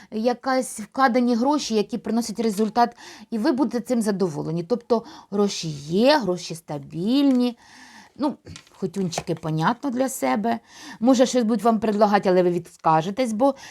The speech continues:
треба грошенятка придержати по собі. А взагалі-то я не скажу, що ви, ем, ну, е, як вам сказати, м, будете щедрі, щедрі для інших, але себе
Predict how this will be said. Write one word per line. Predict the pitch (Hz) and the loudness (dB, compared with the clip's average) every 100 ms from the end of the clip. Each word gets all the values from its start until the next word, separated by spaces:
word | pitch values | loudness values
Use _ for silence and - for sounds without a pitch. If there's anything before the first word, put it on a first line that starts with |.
| - | -6
треба | 262 269 262 | 0 4 4
грошенятка | 254 269 262 254 254 - | 4 2 2 2 0 -2
придержати | 247 262 226 240 254 247 | -2 0 2 2 2 -2
по | - | -4
собі. | - 254 240 240 - - - | -6 -4 -4 -4 -8 -6 0
А | |
взагалі-то | 208 202 214 196 190 233 523 233 170 - - 208 | 4 6 6 6 4 2 0 2 0 -2 -18 -4
я | 247 285 | 2 2
не | 285 | 2
скажу, | 294 - 311 277 277 226 | -4 -2 -2 -2 -2 -2
що | - 220 208 | -4 -4 -4
ви, | 190 247 233 170 - - - - - | -2 -2 0 0 -4 -20 -20 -20 -6
ем, | 190 190 185 185 180 180 175 175 170 165 170 165 165 - | 0 2 4 4 2 0 -2 -4 -6 -6 -4 -6 -8 -6
ну, | 226 185 160 - - - - - | -4 -2 -4 -10 -20 -20 -20 -12
е, | 180 175 175 170 160 _ _ | -6 -2 -2 -4 -8 _ _
як | 208 - | -8 -6
вам | 170 | -8
сказати, | 165 185 180 175 165 160 _ - - _ _ _ _ _ - - _ - | -6 -4 -2 -4 -6 -10 _ -20 -20 _ _ _ _ _ -20 -20 _ -14
м, | 180 196 190 180 165 _ - _ - | -8 -6 -6 -8 -12 _ -20 _ 2
будете | 269 294 220 262 247 - | 4 6 4 2 0 -8
щедрі, | - - - 302 226 226 196 - | -10 -6 2 4 4 2 -2 -4
щедрі | 185 - - 294 214 226 | -12 -10 -4 0 0 0
для | 175 208 233 | 0 2 2
інших, | - 349 539 - - 160 - | 2 -2 -2 -2 -2 -4 -2
але | 214 220 233 | -4 -2 -4
себе | - 220 311 | -4 0 4